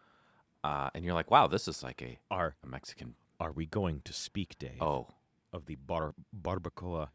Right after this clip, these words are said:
Speaker 2: and consommé mediano?
Speaker 1: Uh, yes, we are. Yes, we are. Uh, very much so.
Speaker 2: I'm
Speaker 1: The,
Speaker 2: pretty
Speaker 1: the
Speaker 2: sure mediano is medium. I should really learn Spanish. I grew up in, you know, around
Speaker 1: Yes.
Speaker 2: people who speak it. I, I should probably know
Speaker 1: Well,
Speaker 2: more by
Speaker 1: we're
Speaker 2: now.
Speaker 1: gonna,
Speaker 2: But
Speaker 1: we're
Speaker 2: anyway,
Speaker 1: gonna talk about, well,
Speaker 2: I,
Speaker 1: we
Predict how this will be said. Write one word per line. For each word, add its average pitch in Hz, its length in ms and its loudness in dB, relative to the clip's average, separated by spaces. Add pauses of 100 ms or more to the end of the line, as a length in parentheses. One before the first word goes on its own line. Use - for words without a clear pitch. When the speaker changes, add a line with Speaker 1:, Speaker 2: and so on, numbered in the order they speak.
(160)
Speaker 2:
and 80 280 -6
consommé 76 720 -6 (200)
mediano? 73 600 -6 (140)
Speaker 1:
Uh, 80 340 6 (140)
yes, 82 400 0
we 67 140 -2
are. - 180 -4 (340)
Yes, 76 220 -6
we 69 60 -2
are. - 180 -8 (480)
Uh, 67 160 -4
very 76 200 0
much - 220 -6
so. - 80 -4
Speaker 2:
I'm 50 120 -6
Speaker 1:
The, 82 140 2
Speaker 2:
pretty - 220 -4
Speaker 1:
the - 40 2
Speaker 2:
sure 65 80 -8
mediano 76 520 -4
is - 120 -8
medium. 80 460 -2
I 78 60 -4
should 78 200 -10
really 82 200 -6
learn 73 460 -6
Spanish. 76 580 -8
I 65 120 -14
grew 69 180 -10
up 69 140 -12
in, 67 140 -14 (420)
you 69 100 -14
know, 62 180 -14
around 71 420 -10
Speaker 1:
Yes. 62 280 -10
Speaker 2:
people 69 320 -10
who 76 80 -14
speak - 340 -10
it. 71 140 -6
I, 65 140 -8 (120)
I 71 60 -12
should - 220 -14
probably - 300 -12
know 110 140 -16
Speaker 1:
Well, 98 120 -2
Speaker 2:
more - 100 -12
by - 120 -14
Speaker 1:
we're 120 80 -4
Speaker 2:
now. 127 40 -10
Speaker 1:
gonna, 123 160 2
Speaker 2:
But - 180 -10
Speaker 1:
we're - 60 4
Speaker 2:
anyway, 147 140 8
Speaker 1:
gonna 143 140 4
talk 123 220 4
about, 101 220 6
well, 107 140 10
Speaker 2:
I, - 20 6
Speaker 1:
we 101 120 2